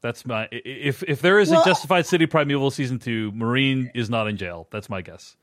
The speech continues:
Speaker 2: I, I bet she's not in jail, but I bet she's not a cop. It's
Speaker 1: Oh,
Speaker 2: that thing
Speaker 1: yeah, fair.
Speaker 2: of, uh, like, like Ava Crowder's, like, Ava didn't get arrested, but she's not living a great life. And it's like, well, Maureen,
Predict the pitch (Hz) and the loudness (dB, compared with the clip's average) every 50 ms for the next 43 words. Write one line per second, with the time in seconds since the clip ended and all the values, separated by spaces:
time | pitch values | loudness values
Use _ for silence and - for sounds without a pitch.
0 | _ - - 277 - - 311 320 302 370 370 370 - 403 392 359 320 320 311 285 | _ -4 -2 -2 0 2 0 4 4 4 4 4 2 2 4 4 4 4 4 2
1 | 269 254 214 240 240 240 240 254 247 233 233 214 202 240 240 233 - 254 233 - | 0 -2 0 0 0 0 2 0 2 2 0 0 0 -2 -2 -4 -4 -10 -8 -8
2 | 202 - - - - - - - - _ _ _ _ _ - - 302 240 - - | -8 -8 -8 -10 -12 -14 -14 -14 -16 _ _ _ _ _ -2 2 2 4 4 2
3 | 330 311 320 - - 330 330 320 302 294 294 - - 247 240 233 226 220 220 220 | 2 0 -2 -2 2 4 4 6 6 4 2 2 0 0 0 0 -2 -4 -8 -12
4 | - - 233 220 220 233 233 233 - 269 226 269 262 247 - - 285 294 262 277 | -6 -4 -2 0 0 0 0 0 -2 -2 0 0 0 0 0 0 2 2 4 4
5 | 269 240 220 214 - _ - - - 254 226 226 226 214 196 190 185 175 - - | 2 2 0 -2 -10 _ -14 -6 -2 0 0 0 0 -2 -4 -4 -6 -6 -8 -6
6 | - 233 214 - - - 285 339 330 403 277 311 269 262 247 240 240 226 254 349 | -4 -4 -4 -4 -4 0 2 4 4 4 4 4 2 2 2 2 4 4 4 4
7 | 427 - - - 220 - 247 254 247 247 254 226 - - - - 294 269 302 392 | 2 0 -4 -4 0 0 0 0 0 0 0 0 0 -2 -4 -4 0 2 2 4
8 | 415 339 302 294 302 254 262 233 208 208 240 226 208 196 220 233 233 202 190 208 | 4 4 4 4 4 4 4 0 0 2 2 2 2 2 2 2 2 2 2 0
9 | 202 196 - 247 233 233 233 - 247 233 - 277 277 285 269 269 269 277 311 370 | -4 -4 -4 -4 -4 -4 -2 -2 -2 -2 0 2 4 4 4 4 6 6 4 6
10 | 415 294 247 233 233 254 269 269 262 | 6 4 2 2 0 -2 -2 -4 -6